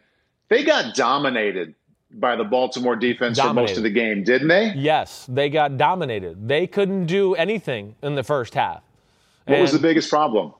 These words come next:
Speaker 2: Well, re-, really, I mean, Baltimore was capable.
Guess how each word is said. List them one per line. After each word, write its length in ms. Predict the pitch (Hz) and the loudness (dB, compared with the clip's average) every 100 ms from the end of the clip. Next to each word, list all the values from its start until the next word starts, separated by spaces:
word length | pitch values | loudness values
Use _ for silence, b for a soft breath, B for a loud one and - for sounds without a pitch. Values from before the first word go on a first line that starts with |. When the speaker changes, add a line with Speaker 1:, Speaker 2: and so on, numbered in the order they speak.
| - | 0
Speaker 2:
Well, 480 | 196 185 151 - _ | 2 2 -2 -8 _
re-, 240 | - 151 220 | -2 2 2
really, 560 | 147 185 247 185 143 123 _ _ _ _ - | 2 2 4 2 0 -6 _ _ _ _ -2
I 80 | 156 | 0
mean, 300 | 180 170 120 | 0 -2 2
Baltimore 640 | 160 220 262 214 202 196 | 2 2 0 0 2 2
was 200 | 190 180 | 2 -2
capable. 920 | - 175 180 190 160 190 185 175 165 | 0 -2 0 -2 2 2 4 2 -2